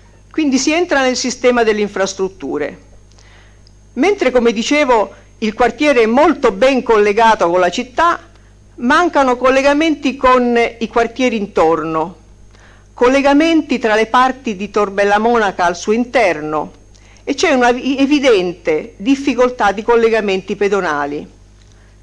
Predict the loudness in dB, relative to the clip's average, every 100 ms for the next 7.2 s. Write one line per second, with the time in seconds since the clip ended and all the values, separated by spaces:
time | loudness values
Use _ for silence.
0 | -20 -8 0 2 2 0 -2 0 0 0
1 | -2 -4 0 2 2 0 -2 0 2 2
2 | 2 0 -4 -6 -2 -2 -2 -6 -6 -8
3 | -10 -6 -4 -2 -4 -4 -2 0 -2 -4
4 | -4 -4 -8 -20 -20 -20 -20 -20 -20 -20
5 | -18 -4 -2 0 0 -2 0 0 0 -2
6 | -6 -2 0 0 -2 -2 2 2 2 -2
7 | -4